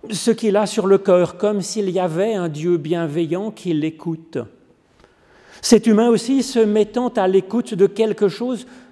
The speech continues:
qu'il n'a pas encore entendu. Voilà une attitude essentielle que nous propose ce commencement d'évangile. Quatrièmement et cinquièmement,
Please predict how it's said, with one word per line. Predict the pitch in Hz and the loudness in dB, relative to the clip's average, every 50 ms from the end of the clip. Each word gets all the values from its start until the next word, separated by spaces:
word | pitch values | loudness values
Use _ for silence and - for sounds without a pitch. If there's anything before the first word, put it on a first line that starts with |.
| _ _ _ _ - - | _ _ _ _ -12 -2
qu'il | - 240 233 233 226 | 2 4 4 6 4
n'a | 220 214 214 | 4 2 0
pas | 214 214 233 254 | -2 -2 -4 -2
encore | 254 247 208 - - 220 180 175 160 156 | 0 0 0 0 0 0 2 2 2 2
entendu. | 165 165 160 - 165 156 160 135 143 151 147 135 113 - - - - _ _ _ _ _ _ _ _ _ _ _ _ _ _ _ - - - | 0 0 0 -2 -2 -2 -2 -2 -4 -4 -4 -6 -8 -10 -16 -20 -20 _ _ _ _ _ _ _ _ _ _ _ _ _ _ _ -16 -6 0
Voilà | 160 165 190 208 214 214 | 2 4 4 4 4 4
une | 208 202 | 2 2
attitude | 202 202 214 190 - 214 208 156 | 0 0 -4 -6 -6 -4 -2 0
essentielle | 185 185 175 - 196 185 180 180 - - 190 190 214 233 214 | 0 0 0 -2 -4 -6 -6 -6 -6 -4 -2 -2 -2 -4 -6
que | - 202 190 | -6 -4 -4
nous | 175 170 180 175 | -2 -2 -2 -4
propose | 180 - 190 170 - - 170 180 214 226 208 | -4 -6 -8 -8 -4 -2 -2 -2 -2 -2 -6
ce | - - - - - 170 | -10 -14 -12 -8 -6 -6
commencement | 165 165 180 180 165 165 165 156 160 - 185 160 151 147 147 135 | -4 -2 -2 -2 -2 -2 -4 -6 -6 -6 -6 -4 -4 -4 -4 -4
d'évangile. | 143 151 143 139 143 143 127 123 139 143 135 117 110 - - - _ _ _ _ _ _ _ _ _ _ _ _ _ _ _ _ _ _ _ _ _ _ _ _ - - - - - - - - - - - | -2 -4 -2 -2 -4 -6 -6 -8 -8 -8 -10 -10 -12 -16 -20 -20 _ _ _ _ _ _ _ _ _ _ _ _ _ _ _ _ _ _ _ _ _ _ _ _ -20 -20 -18 -18 -18 -18 -20 -20 -18 -2 4
Quatrièmement | - 208 202 196 - - 196 196 170 180 190 214 240 247 233 220 214 214 202 214 180 175 190 208 226 247 254 240 220 | 4 4 4 2 -4 -6 -4 -2 -2 0 0 0 0 -2 -2 -2 -2 -4 -4 -4 -4 -2 -2 -2 -2 -2 -2 -2 0
et | 202 185 180 | 0 0 0
cinquièmement, | 185 - - 220 208 208 202 - 175 185 190 190 185 180 180 180 175 185 208 269 247 | 0 -2 -4 -4 -4 -4 -4 -6 -4 -2 -2 0 0 0 0 0 0 -2 -2 -4 -8